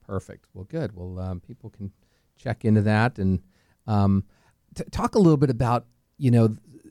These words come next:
the, the competitiveness internally of our own, of our own work, right? Like the, in, you men-, Megan mentioned revenue generation.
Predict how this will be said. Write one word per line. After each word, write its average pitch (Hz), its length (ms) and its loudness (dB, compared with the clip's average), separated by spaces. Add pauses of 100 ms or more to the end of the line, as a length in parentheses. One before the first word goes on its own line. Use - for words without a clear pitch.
(140)
the, 139 160 -6
the 135 180 -6
competitiveness 127 1120 0
internally 117 580 2
of 104 100 0
our 104 180 2
own, 104 380 2
of 104 100 -8
our 107 120 2
own 107 200 4
work, 110 360 -4
right? 107 260 -2
Like 101 280 -12 (420)
the, 110 140 -2 (800)
in, 127 240 0
you 123 220 0
men-, 120 240 2
Megan 117 320 2
mentioned 107 520 2
revenue 113 340 4
generation. 104 640 0